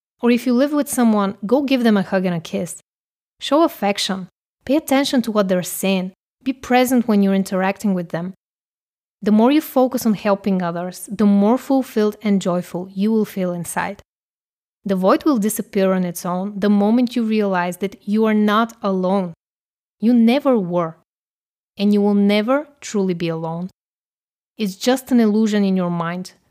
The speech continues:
probably stemming from low self-esteem. If you want to learn how to become more confident and overcome your insecurities, I recommend you check out my YouTube video on confidence next.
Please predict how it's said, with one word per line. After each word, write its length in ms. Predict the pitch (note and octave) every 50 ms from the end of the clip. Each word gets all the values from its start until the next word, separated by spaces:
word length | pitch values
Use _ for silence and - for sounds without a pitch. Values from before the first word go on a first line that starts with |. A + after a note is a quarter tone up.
| _
probably 420 | - - A#3 A3+ B3 C#4 A3+ A#3+ A3+
stemming 360 | - - - G#3 G3+ G3+ G3
from 280 | F#3 - - F#3 F#3 F3+
low 180 | E3+ E3+ E3
self-esteem. 680 | E3 - F#3 E3+ D#3+ - F3+ - - - F3 E3+ F#3 F#3 _ _ _ _ _ _ _ _ _ _ _ _ _ _ _
If 140 | - G#3+ -
you 80 | G#3 G3
want 160 | G3 A3+ C#4
to 140 | D#4 D#4 D4
learn 160 | C4+ C4 C4 B3+
how 260 | - - - G3 G#3+
to 100 | A#3 -
become 260 | A#3 A#3+ A#3+ - A#3+ A3+
more 160 | G#3 G3+ G3+
confident 600 | G3+ - F3 F3 F3+ - - F3+ E3 E3 E3+ - - _
and 300 | - G#3 F3+ F3+ F#3 F#3 -
overcome 500 | - G#3 A#3 C#4 D4+ C#4+ D4+ - A#3+ A3+
your 140 | G#3 G3 F#3+
insecurities, 800 | F#3+ F#3 - - E3 - - - F3+ F3 F3+ E3 E3 D#3+ D#3 - - _ _ _ _ _ -
I 100 | A3 B3
recommend 460 | C4+ D4 C#4+ - C#4 B3 B3 A#3 -
you 60 | G#3+
check 200 | - - G3 -
out 180 | G3+ F#3+ F#3+ -
my 140 | F3+ F3
YouTube 340 | E3 F3 G3 G#3 - B3 G#3
video 380 | G3 G#3+ G#3+ G3+ F#3+ F3+ - - -
on 100 | E3+ E3
confidence 580 | - - F3 F3+ F#3+ - G3 F#3+ F3+ - -
next. 380 | E3 D#3 D#3 - - - -